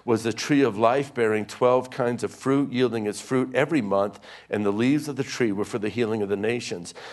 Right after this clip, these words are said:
There will no longer be any curse, and the throne of God and of the Lamb will be in it, and his bondservants will serve him. They will see his face, and his name will be on their foreheads,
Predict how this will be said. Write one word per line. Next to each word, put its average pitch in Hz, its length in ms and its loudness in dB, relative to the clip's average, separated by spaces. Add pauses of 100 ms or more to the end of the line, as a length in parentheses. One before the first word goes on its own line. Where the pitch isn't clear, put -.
(160)
There 120 140 6
will 120 360 4 (100)
no 123 260 6
longer 131 440 2
be 107 260 0
any 110 160 0
curse, 135 460 0
and 104 160 0
the 104 80 0
throne 131 320 2
of 143 140 0
God 113 260 2
and 110 100 -2
of 107 120 2
the 117 80 0
Lamb 107 360 0
will 98 100 0
be 95 240 -4
in 113 140 2
it, 95 160 -2 (300)
and 110 180 2
his 104 140 0
bondservants 107 920 0
will 101 120 2
serve 123 420 0
him. 90 240 -2 (300)
They 123 140 4
will 120 120 2
see 160 300 0
his 135 280 -2
face, 135 400 -2
and 107 120 0
his 98 120 0
name 131 260 2
will 127 100 4
be 113 180 0
on 107 100 2
their 98 140 0
foreheads, 113 600 2